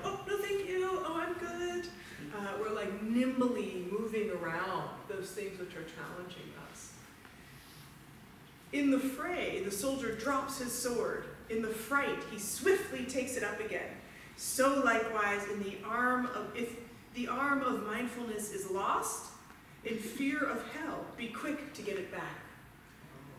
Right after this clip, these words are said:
Hell, again, here more hell realm of your own mental suffering that you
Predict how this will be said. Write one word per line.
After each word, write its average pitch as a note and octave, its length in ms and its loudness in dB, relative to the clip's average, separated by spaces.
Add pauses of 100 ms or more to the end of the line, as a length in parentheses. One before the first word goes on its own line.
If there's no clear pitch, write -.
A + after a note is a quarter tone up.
(640)
Hell, B3 340 0
again, G#3 260 0
here G3+ 140 -2
more F#3+ 180 0
hell G3+ 300 0
realm F#3+ 400 0
of E3 140 -6
your E3+ 160 0
own E3 160 -2
mental D#3+ 240 -6
suffering G3+ 640 -2
that F3 140 -6 (180)
you D#3+ 280 -6